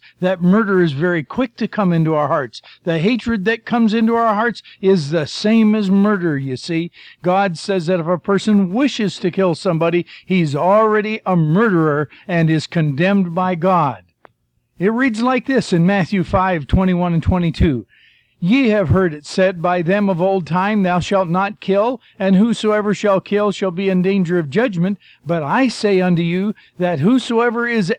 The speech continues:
angry with his brother without cause shall be in danger of judgment. Whosoever shall say, Thou fool, shall be in danger of hellfire."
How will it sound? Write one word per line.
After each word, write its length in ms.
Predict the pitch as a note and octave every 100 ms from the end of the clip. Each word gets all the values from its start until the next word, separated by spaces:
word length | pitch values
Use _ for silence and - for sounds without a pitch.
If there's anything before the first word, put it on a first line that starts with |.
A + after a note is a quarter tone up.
| -
angry 600 | A3+ B3 A#3 G#3 A#3 A3+
with 280 | G#3+ G#3+
his 280 | - G#3 F3+
brother 360 | D#3+ G3+ G3 G3
without 420 | F#3+ F#3+ F#3 E3+
cause 480 | F3+ E3 C#3+ B2+ - - -
shall 280 | - - E3+
be 300 | C#3+ F3 F#3
in 180 | E3+ D3
danger 540 | C#3 A3+ B3 A3 A#3
of 120 | A3+ F3
judgment. 600 | D3+ F3 B2+ C#3 G#2 _ _ _ -
Whosoever 600 | B3+ B3+ - G#3 G3+ F#3+
shall 280 | - F3 E3
say, 420 | - G3+ G#3 G3 - -
Thou 340 | D#3+ F#3 F3+
fool, 520 | - A#3 C#4 D#3+ A#2+
shall 320 | B2 F3 D#3
be 200 | D3+ D#3+
in 80 | D3+
danger 540 | D#3 G#3 G#3+ F#3 G3+ F#3+ - -
of 400 | F#3+ G3 F3+ D#3+
hellfire." 880 | C3 E3+ F3+ C#3+ E3 D#3 C3+ A2